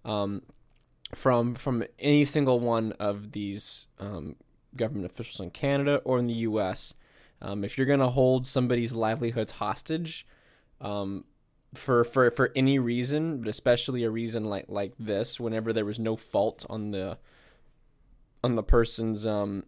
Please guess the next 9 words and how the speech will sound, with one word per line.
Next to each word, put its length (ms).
actions, 600
but 440
be, 200
based 300
solely 320
upon 320
a 40
medical 440
decision, 580